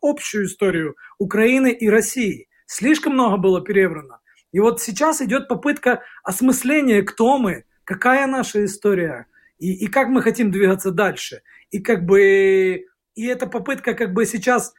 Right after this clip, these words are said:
она, она, как бы, не новая, она просто наконец-то вышла на полноценную повестку дня для всего украинского общества.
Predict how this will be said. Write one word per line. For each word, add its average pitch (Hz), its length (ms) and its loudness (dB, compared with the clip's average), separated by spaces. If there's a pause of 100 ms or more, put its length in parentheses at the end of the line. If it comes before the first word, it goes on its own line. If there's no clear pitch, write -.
(200)
она, 220 380 -2
она, 233 200 -2
как 233 180 -6
бы, 233 300 0 (300)
не 208 160 4
новая, 226 580 0
она 202 260 -2
просто 233 640 -2 (320)
наконец-то 220 680 0
вышла 208 280 -2
на 214 160 2
полноценную 220 800 2
повестку 226 400 -2
дня 233 400 0
для 190 200 -2
всего 233 340 -2
украинского 208 840 0 (180)
общества. - 640 -6